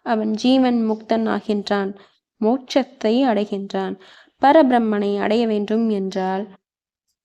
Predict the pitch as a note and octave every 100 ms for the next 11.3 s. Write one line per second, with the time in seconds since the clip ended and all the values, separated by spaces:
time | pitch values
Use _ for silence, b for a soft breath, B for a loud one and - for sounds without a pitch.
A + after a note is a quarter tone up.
0 | _ _ _ _ _ _ _ _ A#3 A#3
1 | G3+ G3 G3+ B3 A#3 G#3 G3+ G3+ F#3+ G3
2 | G3 F#3 F#3 - - A3+ G#3+ G3 G3+ G3
3 | G3+ G#3+ G#3 G#3 - C#4+ C#4 B3 A#3+ A#3
4 | G#3+ G#3 G3+ G3 F#3+ F#3 - _ _ _
5 | - G#3 G#3 G3 F#3+ F#3 G3 B3 B B
6 | A3 G#3+ G#3 A#3 B3+ C4 B3+ A3+ G#3+ G#3
7 | A3+ _ _ _ _ _ _ _ _ -
8 | A3 A#3 A3+ G#3 G3 G3+ - G3 G#3+ G#3
9 | - D4 G#3 - G#3 G#3 G#3+ A3 G#3+ G3+
10 | G3 G3+ G3 G#3 C#4+ - _ - G3+ G3
11 | F#3+ G3+